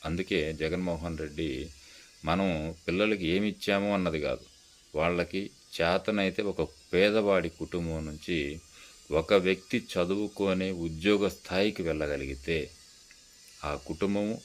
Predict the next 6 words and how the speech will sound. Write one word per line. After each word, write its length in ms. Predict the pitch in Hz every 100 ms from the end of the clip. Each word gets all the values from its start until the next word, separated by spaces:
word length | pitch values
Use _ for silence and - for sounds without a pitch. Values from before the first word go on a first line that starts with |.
| -
ఆ 80 | 80
కుటుంబం 540 | 76 80 101 104 101 92
తర్వాత 440 | 85 90 95 95 92 -
తరాలన్నీ 560 | 82 90 90 85 85 85
కూడా 460 | 85 87 80 73 - - - - - - - - - 80
చాలా 460 | 80 98 98 98